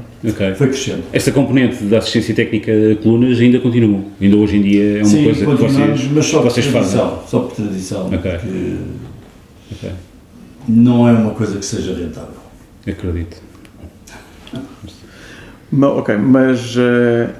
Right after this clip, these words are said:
Speaker 3: enfim, oitenta e seis, noventa e seis, dois mil e seis, dezasseis,
Speaker 2: Sim, eu era um
Speaker 3: ou,
Speaker 2: jovem,
Speaker 3: ou seja,
Speaker 2: era um jovem.
Speaker 3: eh, estamos, estamos a falar quase quarenta anos de negócio.
Speaker 2: Sim, sim.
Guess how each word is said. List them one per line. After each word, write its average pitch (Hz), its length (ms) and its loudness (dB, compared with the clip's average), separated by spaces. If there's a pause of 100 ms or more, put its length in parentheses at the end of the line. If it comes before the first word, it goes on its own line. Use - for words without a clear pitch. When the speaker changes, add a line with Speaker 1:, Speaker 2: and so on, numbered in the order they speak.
(120)
Speaker 3:
enfim, 104 380 -4
oitenta 117 340 0
e 113 40 2
seis, 127 340 -2
noventa 117 320 -4
e 110 60 -2
seis, 113 480 -2 (600)
dois 113 280 -6
mil 110 160 2
e 104 40 0
seis, 110 440 0
dezasseis, 110 680 -4
Speaker 2:
Sim, 117 260 4
eu 92 140 0
era 95 120 2
um - 20 4
Speaker 3:
ou, 117 60 2
Speaker 2:
jovem, 123 260 4
Speaker 3:
ou 151 80 -2
seja, - 140 -2
Speaker 2:
era 120 140 -2
um 117 40 0
jovem. 101 360 -2 (400)
Speaker 3:
eh, 127 140 0
estamos, 120 380 0
estamos 160 220 0
a 175 60 2
falar 156 540 0
quase - 260 0
quarenta 147 340 0
anos 131 360 0
de 123 80 -2
negócio. 120 500 2
Speaker 2:
Sim, 101 280 -4
sim. - 160 -10